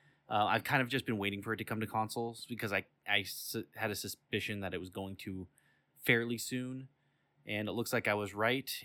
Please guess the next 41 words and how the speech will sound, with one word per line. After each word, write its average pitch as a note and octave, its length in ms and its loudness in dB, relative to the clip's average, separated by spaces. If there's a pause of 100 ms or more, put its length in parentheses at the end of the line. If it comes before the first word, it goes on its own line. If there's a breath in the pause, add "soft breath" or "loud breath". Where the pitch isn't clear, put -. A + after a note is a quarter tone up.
And A2+ 560 -2
now A2 260 2
instead A2 220 -2
of G2+ 60 -4
having G#2+ 180 -4
to G2 40 0
buy A2 280 4
it, G#2 60 4
I G2 80 2
can - 100 -6
just A2+ 160 -6
<laughs> - 20 -8
play - 160 0
it G#2+ 100 0
on A#2 120 0
Game A#2 260 -2 (100)
Pass. - 380 -4 (420 loud breath)
So, G2 580 2 (600)
you A2+ 80 -6
know, G2+ 200 0 (280)
that A2 100 0
works G#2+ 200 -2
out G2 160 0
for A2 40 -10
me G#2 140 -4
pretty G2 220 -6
well. F2+ 320 -2 (1700)
Uh, B2+ 180 0
we're B2 180 -4
starting E3+ 400 -4
to C3+ 480 -4
really E3+ 220 -6
get D3 260 -4
through D3+ 280 -8
the B2+ 100 0
list A2 500 -4 (200)
here. G#2 520 0
I'm C3+ 120 0
gonna F3+ 100 -4
start D#3+ 260 -2
skipping B2+ 320 -4